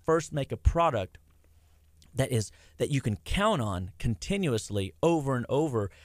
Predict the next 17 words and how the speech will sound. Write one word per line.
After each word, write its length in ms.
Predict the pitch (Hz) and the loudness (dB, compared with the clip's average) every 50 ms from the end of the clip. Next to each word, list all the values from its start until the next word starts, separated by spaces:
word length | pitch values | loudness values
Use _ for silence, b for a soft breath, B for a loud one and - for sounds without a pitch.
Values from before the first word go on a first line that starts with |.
| b b | b b
because 240 | - 151 - 196 170 | -2 -2 0 -2 -2
a 60 | 180 | 0
lot 240 | 165 175 190 247 269 | 0 0 0 0 0
of 80 | 214 | 0
this, 180 | 147 131 120 - | 0 0 -2 -2
too, 260 | - - 190 220 233 | -4 -4 -2 0 0
is 140 | 175 127 - b b b b _ | 0 0 -2 b b b b _
teaching 500 | - - 196 196 - - 190 170 156 143 - | -4 -2 -2 -2 -2 -2 -2 -2 -4 -2 -2
individuals, 880 | - 165 160 147 120 110 113 139 160 175 170 151 127 117 110 - - - - - | -2 0 0 0 -2 2 2 2 2 2 2 0 2 0 -2 -4 -8 -18 -8 -2
like, 200 | 147 139 131 - - - _ | -2 -2 -2 -2 -10 -12 _
you 80 | 160 | -2
know, 80 | 175 151 | -2 -2
Kurt's 340 | - - - 208 214 220 - | -2 -2 -2 -2 -2 -2 -2
got 160 | - 151 120 | -2 -2 0
his 220 | 135 139 131 - - | 0 -2 -2 -2 -2
immuno-, 560 | 135 127 127 131 127 123 120 120 101 107 - - _ | 0 2 2 2 2 2 0 0 -2 -4 -6 -6 _
immune 560 | - 117 131 139 139 135 135 139 143 143 139 | -6 -2 0 2 2 2 2 2 0 -2 -4